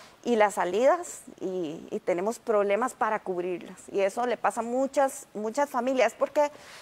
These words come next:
recuerde que este tema de la educación financiera no es algo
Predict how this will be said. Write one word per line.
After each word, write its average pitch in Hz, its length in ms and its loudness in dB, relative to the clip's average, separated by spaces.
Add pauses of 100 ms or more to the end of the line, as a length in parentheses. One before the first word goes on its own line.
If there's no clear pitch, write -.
(100)
recuerde 262 440 4
que 285 280 4 (600)
este 240 260 2
tema 269 300 4
de 277 40 4
la 247 100 6
educación 202 420 0
financiera 240 580 2
no 226 180 2
es 233 200 0
algo 247 340 4